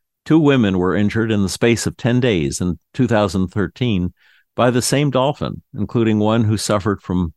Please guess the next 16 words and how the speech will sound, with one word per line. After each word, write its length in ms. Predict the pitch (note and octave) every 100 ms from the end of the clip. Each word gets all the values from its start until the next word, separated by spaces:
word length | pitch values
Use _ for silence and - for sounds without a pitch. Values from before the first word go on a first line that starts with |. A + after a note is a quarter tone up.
| -
a 80 | -
broken 380 | F#2 G2 F#2
hip 300 | E2 G#2 - - _ _ _ _ _ _ _ -
A 40 |
year 200 | A2+ C3
later, 300 | B2+ A#2+ G#2+
five 320 | - B2 C3+ -
swimmers 420 | A2+ G2+ G#2 -
had 200 | A2 G#2
to 60 |
be 140 | F2+ G2
rescued 460 | G#2 G#2+ - A2+
off 180 | G2+ G2
the 140 | G2 G2
Irish 320 | G2 F2+ -
coast 420 | A2 A#2 A2